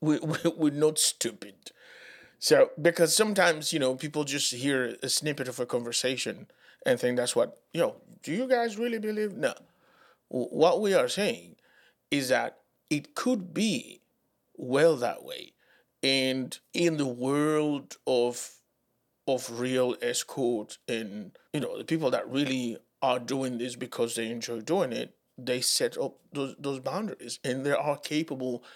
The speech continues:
of those conversations, and they are capable of helping, you know, individuals find themselves sexually and, and in other ways. So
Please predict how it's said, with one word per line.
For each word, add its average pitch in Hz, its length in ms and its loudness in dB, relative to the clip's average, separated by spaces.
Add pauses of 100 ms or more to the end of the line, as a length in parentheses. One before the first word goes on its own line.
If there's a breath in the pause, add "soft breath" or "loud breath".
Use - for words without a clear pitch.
(260 loud breath)
of 131 180 2
those 127 200 0
conversations, 131 840 -4
and 120 160 -6
they 131 60 -2
are 123 260 0
capable 135 560 -2
of 127 200 -2 (480 loud breath)
helping, 123 760 0 (960 soft breath)
you 143 100 0
know, 127 180 2
individuals 123 760 -4 (600)
find 131 440 0
themselves 120 720 0 (240)
sexually 143 640 0
and, 127 300 -2 (100)
and 139 140 -4
in 143 180 -6
other 160 500 0 (100)
ways. 170 520 -2 (460 loud breath)
So 143 600 4